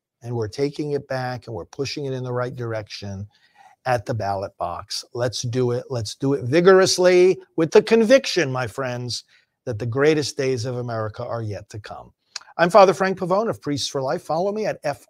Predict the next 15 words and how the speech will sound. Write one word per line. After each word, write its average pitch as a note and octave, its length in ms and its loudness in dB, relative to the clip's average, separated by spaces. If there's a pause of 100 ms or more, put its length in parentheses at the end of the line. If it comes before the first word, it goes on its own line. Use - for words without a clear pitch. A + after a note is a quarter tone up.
R A#2 240 0
Frank A#2 320 -12
Pavone E3+ 380 -6 (300)
on B2+ 180 -4
all A2+ 160 -4
the A2 80 -10
major G#2+ 300 -12
platforms. B3 720 -4 (400)
F D#3 260 -4
R C#3 180 2
Frank A#2+ 320 -8
Pavone, B2+ 360 -6
Truth B3 220 -6
Social, G#2+ 520 -8 (360)
Getter, G3 420 6